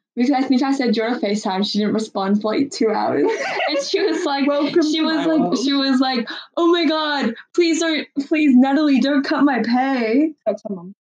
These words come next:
Speaker 1: Yeah.
Speaker 2: Um,
Speaker 1: And
Speaker 2: <laughs> yeah, I was like, "Oh no, I'm sorry, I'm not a very good friend. Don't cut my pay, I need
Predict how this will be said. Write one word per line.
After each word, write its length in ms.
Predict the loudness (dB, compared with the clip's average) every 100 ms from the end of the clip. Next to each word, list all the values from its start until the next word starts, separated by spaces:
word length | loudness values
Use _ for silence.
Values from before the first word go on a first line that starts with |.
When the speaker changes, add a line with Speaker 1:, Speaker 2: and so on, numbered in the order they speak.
| _ -12
Speaker 1:
Yeah. 300 | -6 -4 -2 -4 _ _ _ -14 -14 _ _ _ _ _ _
Speaker 2:
Um, 320 | 2 4 4 2
Speaker 1:
And 220 | 4 4 6
Speaker 2:
<laughs> 720 | 4 4 2 -2 -20 _ -8
yeah, 120 | -4
I 120 | -2
was 120 | -2
like, 100 | -4 -6
"Oh 140 | 0
no, 180 | 2 2
I'm 60 | -2
sorry, 220 | -4 -10
I'm 120 | -8 -6
not 160 | -4
a 40 | 0
very 160 | 0
good 160 | 0 -2 -8
friend. 280 | -6 0 0
Don't 240 | 0 -2 -2
cut 100 | 0
my 120 | 0 2
pay, 140 | 2 4
I 120 | 4
need 260 | 6 6